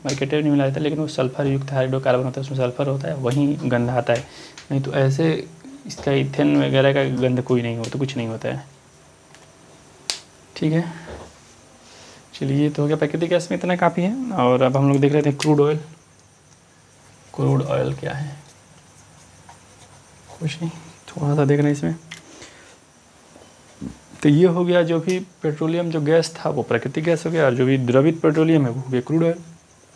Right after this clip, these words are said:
Crude ऑयल में क्या क्या आ जाएगा? जो भी diesel, petrol वगैरह हो जाएगा। काला रंग होता है, गाढ़ा, ये चिपचिपा होता है, इसी को हम लोग द्रवित सोना भी कहते हैं।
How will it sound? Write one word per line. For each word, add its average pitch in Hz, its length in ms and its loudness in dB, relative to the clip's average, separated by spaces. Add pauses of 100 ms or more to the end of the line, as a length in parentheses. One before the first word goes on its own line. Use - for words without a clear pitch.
(1120)
Crude 156 220 6
ऑयल 160 160 6
में 160 140 2
क्या 160 120 4
क्या 165 120 4
आ 151 40 4
जाएगा? 156 260 4
जो 165 220 -2
भी 143 140 2 (840)
diesel, 131 360 2
petrol 135 360 4
वगैरह 131 220 6
हो 127 120 2
जाएगा। 127 180 0 (680)
काला 131 240 6
रंग 135 220 2
होता 123 240 2
है, 120 200 4
गाढ़ा, 127 300 0 (840)
ये 139 200 6
चिपचिपा 156 460 0
होता 131 280 4
है, 123 140 6
इसी 135 180 -2
को 139 120 -2
हम 135 80 4
लोग 131 160 2
द्रवित 135 300 4
सोना 139 360 2
भी 131 140 2
कहते 127 300 2
हैं। 123 200 0